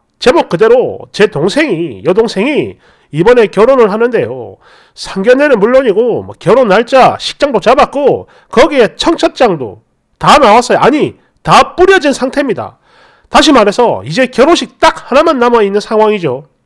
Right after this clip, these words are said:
그래서 제 피가 더 바짝바짝 마르는 것 같은데, 그래도 제가 오빠 아닙니까? 오빠가 동생을 향해 이런 말을 한다는 게 쉽지가 않아요. 솔직히 속이 쓰리고 부끄럽고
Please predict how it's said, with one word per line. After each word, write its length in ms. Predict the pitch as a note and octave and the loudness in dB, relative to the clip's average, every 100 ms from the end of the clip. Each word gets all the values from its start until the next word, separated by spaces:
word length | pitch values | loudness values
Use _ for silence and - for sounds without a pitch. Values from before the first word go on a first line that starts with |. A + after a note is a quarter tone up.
| _ _ _ _ _ _ _ _ _ _ _ _ _ - - _ _ _ | _ _ _ _ _ _ _ _ _ _ _ _ _ -20 -20 _ _ _
그래서 300 | - B3 D#4+ | -2 0 2
제 200 | C4+ F#3 | 0 0
피가 260 | G#3 C#4 B3+ | -2 0 0
더 220 | G3 G3 | 0 -2
바짝바짝 540 | D3 D3 A3 A3 - F#3+ | -2 -4 -2 -2 -2 -2
마르는 320 | C#3+ F3 G#3 | -2 0 0
것 80 | F#3+ | 0
같은데, 760 | D#3+ E3 C#3+ F3+ C#3 F#2+ F#2+ _ _ _ _ _ _ | -4 -6 -10 -8 -10 -12 -18 _ _ _ _ _ _
그래도 800 | - G#3+ F4+ A3+ F3 F3 G2 F2+ - | -2 0 4 4 2 -2 -8 -14 -16
제가 240 | - F3+ F#3+ | -6 -2 0
오빠 260 | D5 G4 | 2 4
아닙니까? 640 | C4 D#3+ F#3 - F#2 F#2 - _ - | 2 2 -4 -6 -12 -16 -20 _ -2
오빠가 560 | D#3 - G3 A#3+ A3 | -2 2 2 2 0
동생을 480 | - A#2+ E3 C#4 B3 | -2 -10 -4 0 0
향해 200 | E3+ F#3 | -2 -4
이런 220 | F3 A3+ | -2 -2
말을 200 | C4+ G3 | -2 -2
한다는 400 | F3+ A#3+ C4+ A#3+ | -4 -4 -2 -2
게 480 | D#3 C3 D#3 G2 F2+ - _ _ _ _ _ | -4 -10 -12 -16 -20 -20 _ _ _ _ _
쉽지가 440 | - - C#4+ C#4+ | -14 -6 0 2
않아요. 340 | G3 A3 E2 - | 2 2 -4 -10
솔직히 400 | - A3 B3 A3+ | -12 -10 -6 -6
속이 260 | - C4+ B3 | -4 -6 -6
쓰리고 520 | - D4 B3+ F#3+ - | -8 -8 -4 -6 -6
부끄럽고 680 | D#3+ C4+ C#4 - C3 F#2+ | -8 -4 -4 -4 -12 -12